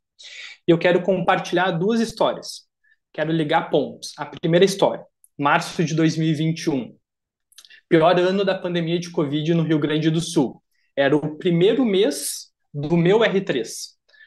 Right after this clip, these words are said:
Colapso do sistema de saúde. Me convidaram pra trabalhar numa U T I de um hospital privado de Porto Alegre. Num dos primeiros plantões,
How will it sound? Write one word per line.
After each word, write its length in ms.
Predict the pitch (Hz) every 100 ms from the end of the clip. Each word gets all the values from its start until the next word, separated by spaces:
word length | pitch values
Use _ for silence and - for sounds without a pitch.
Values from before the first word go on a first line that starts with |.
| _ _
Colapso 560 | - 165 156 190 - 165
do 60 |
sistema 400 | - 165 165 156
de 80 | 151
saúde. 540 | - 143 147 123 - - - - -
Me 80 |
convidaram 760 | 139 170 147 143 131 151 170 170
pra 280 | 175 165 156
trabalhar 560 | 160 160 156 139 139
numa 220 | 147 160 151
U 120 | 151
T 80 | 151
I 160 | 143 143
de 80 |
um 60 | 156
hospital 420 | - _ 151 147
privado 400 | 147 143 139 139
de 140 | 139 -
Porto 260 | 151 -
Alegre. 320 | 170 135 110 - _ _ _ _ _ _ _ _ - -
Num 220 | 165 190
dos 160 | 214 196
primeiros 420 | - 170 170 196
plantões, 720 | - 208 185 135 151 220 -